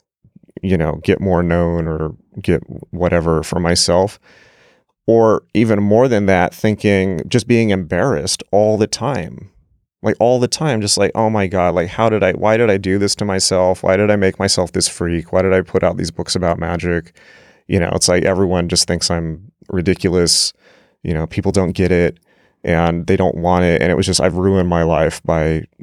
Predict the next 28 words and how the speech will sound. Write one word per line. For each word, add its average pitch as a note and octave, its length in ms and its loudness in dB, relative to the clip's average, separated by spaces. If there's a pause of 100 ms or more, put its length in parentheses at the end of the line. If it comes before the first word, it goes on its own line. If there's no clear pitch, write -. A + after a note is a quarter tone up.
(120)
m-, F2+ 160 -4
making F2 380 0
myself E2 420 0
into E2 220 -2
this - 140 -2
person." - 540 -4 (640)
And E2+ 560 0 (1040)
that G#2+ 180 2
was A#2+ 120 0
just A2 140 0
all G#2+ 120 0
thinking G2+ 380 -2
about E2+ 260 0
me. D#2+ 360 -4 (720)
And G2+ 140 0
I, - 160 0
the, E2+ 320 -2 (100)
I G2+ 80 0
think A2 200 0
the F2+ 80 0
most F#2 240 0
profound G2 720 0 (840)
shift - 480 -2
that F#2 140 2
happened F#2+ 320 -2
in F2+ 100 0
my F2+ 200 0
mind E2+ 440 -2